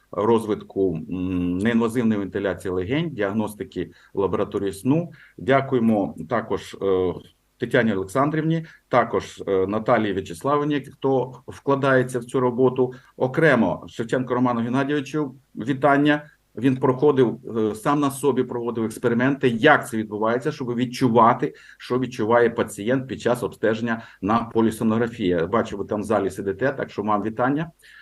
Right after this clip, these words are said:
Також, е, враховуємо, що, е, одною з перших була, е, м, Тетяна Кулеш, е, серед, е, батьків, яка б створила, ем, таку міждисциплінарну команду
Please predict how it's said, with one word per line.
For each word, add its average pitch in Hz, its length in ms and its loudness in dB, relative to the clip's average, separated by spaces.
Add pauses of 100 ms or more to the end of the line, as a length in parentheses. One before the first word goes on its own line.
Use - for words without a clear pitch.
(160)
Також, 147 440 2
е, - 60 -10
враховуємо, 139 720 2
що, 143 380 0 (320)
е, - 60 -12
одною 131 320 0
з - 80 -12
перших 135 520 2
була, 113 480 2 (400)
е, 101 300 -2 (160)
м, 98 200 -4 (100)
Тетяна 123 380 2
Кулеш, 131 800 2
е, 98 240 -2
серед, 113 480 0
е, 98 140 -2
батьків, 117 500 0
яка 120 200 -2
б - 200 -12
створила, 139 800 4 (320)
ем, 98 400 0
таку 117 420 -2
міждисциплінарну 131 1200 4
команду 131 840 0